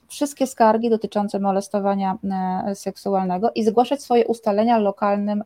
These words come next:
władzom od prawa, y, pracy. Y,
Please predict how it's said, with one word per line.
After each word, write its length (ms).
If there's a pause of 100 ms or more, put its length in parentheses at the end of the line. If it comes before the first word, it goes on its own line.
władzom 680
od 160
prawa, 500 (100)
y, 500
pracy. 320 (1300)
Y, 180